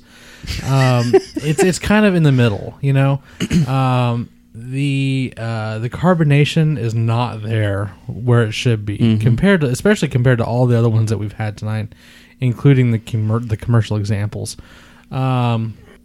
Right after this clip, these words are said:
Speaker 1: that's really the biggest thing for me. 'Cause it, it, it made a point to really state that the, that the head
Speaker 2: So
Speaker 1: needed to be
Speaker 2: carbonation
Speaker 1: there.
Speaker 2: and complexity?
Speaker 1: Yeah, I think this, this needs to have just a little bit more going on, in
Speaker 2: Yeah.
Speaker 1: my opinion, to be where to, to, to attain a higher score.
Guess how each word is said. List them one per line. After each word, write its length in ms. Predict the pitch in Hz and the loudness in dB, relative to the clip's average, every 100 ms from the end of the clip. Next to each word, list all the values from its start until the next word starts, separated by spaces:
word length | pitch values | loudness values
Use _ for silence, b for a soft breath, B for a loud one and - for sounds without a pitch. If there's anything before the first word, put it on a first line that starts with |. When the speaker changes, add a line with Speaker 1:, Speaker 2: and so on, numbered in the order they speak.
| - - | -20 -20
Speaker 1:
that's 380 | - 92 196 - | -16 -10 -10 -4
really 180 | 160 180 | 0 2
the 100 | 131 | 2
biggest 340 | 104 127 120 | 2 2 2
thing 160 | - 104 | 0 -4
for 120 | - | -4
me. 280 | 104 98 98 - _ b b b b b | -6 -6 -8 -12 _ b b b b b
'Cause 140 | 147 135 | 2 4
it, 100 | 160 | 2
it, 280 | 170 - 175 | -2 -2 0
it 60 | |
made 160 | 185 196 | 4 4
a 60 | 143 | 2
point 300 | 147 160 - | 2 2 2
to 80 | 123 | 2
really 220 | 127 120 | 4 4
state 280 | - 147 120 | 2 0 0
that 100 | 110 | -2
the, 100 | 127 | -4
that 260 | 113 113 | -6 -12
the 120 | - | -6
head 340 | 110 - 131 113 | -6 0 0 2
Speaker 2:
So 120 | 113 | 2
Speaker 1:
needed 120 | 113 | 4
to 20 | |
be 60 | 139 | 2
Speaker 2:
carbonation 380 | 139 135 127 120 | 4 4 4 4
Speaker 1:
there. 80 | 127 | 4
Speaker 2:
and 80 | 123 | 4
complexity? 600 | 113 113 117 135 127 127 - | 2 2 0 2 0 0 -4
Speaker 1:
Yeah, 460 | 165 175 175 160 - | 0 2 2 0 -4
I 120 | - 160 | -4 -2
think 340 | 185 - - | -2 -4 -2
this, 260 | 156 139 - | 0 0 -4
this 340 | 139 135 - | -2 0 2
needs 140 | 151 139 | 0 0
to 60 | |
have 160 | 117 139 | -2 -2
just 160 | 175 - | -2 -2
a 60 | |
little 140 | 156 156 | 0 2
bit 140 | 143 | 0
more 160 | 120 123 | 0 -2
going 300 | 117 120 113 | -2 -2 -2
on, 320 | 113 117 113 - | -2 -4 -4 2
in 60 | |
Speaker 2:
Yeah. 120 | 117 | 2
Speaker 1:
my 80 | 110 | 2
opinion, 400 | 104 113 110 110 | 0 -2 -2 -4
to 100 | - | -6
be 320 | 110 110 107 107 | -6 -4 -4 -4
where 680 | 104 - - 113 113 110 - 110 | -6 -10 -10 -4 -2 -2 -6 -12
to, 100 | - | -6
to, 140 | 113 120 | -4 -2
to 580 | 110 123 - 110 - 107 | -2 -4 -4 -12 -10 -10
attain 340 | - - 127 | -8 -4 -2
a 100 | 110 | -2
higher 300 | 101 127 113 | -2 0 0
score. 580 | 104 - 104 104 92 - | -2 -6 -8 -8 -8 -12